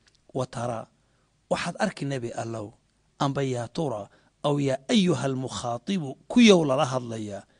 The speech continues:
Wa taraa waxaad arki, kan lala hadlayow, ashamsa cadceeddii. Idaa talacat hadday soo baxdo, tasaawaru way leexan, can kahfihim godkooda, daatal yamiin,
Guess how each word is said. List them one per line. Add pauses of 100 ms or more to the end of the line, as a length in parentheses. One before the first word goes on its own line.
(360)
Wa
taraa
waxaad
arki, (800)
kan
lala
hadlayow, (800)
ashamsa
cadceeddii. (880)
Idaa
talacat
hadday
soo
baxdo, (920)
tasaawaru
way
leexan, (840)
can
kahfihim
godkooda, (420)
daatal
yamiin,